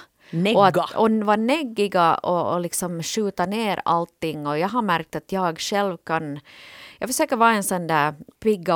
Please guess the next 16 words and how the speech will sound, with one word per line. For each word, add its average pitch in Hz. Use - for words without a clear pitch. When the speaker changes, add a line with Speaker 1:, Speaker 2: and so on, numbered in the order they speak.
Speaker 2:
upp -
eller, 135
ja, 170
men 175
se 180
det 170
från 160
den 151
ljusa 165
sidan 143
eller 147
kanske 156
försöka 156
hitta 156
en 165
lösning 165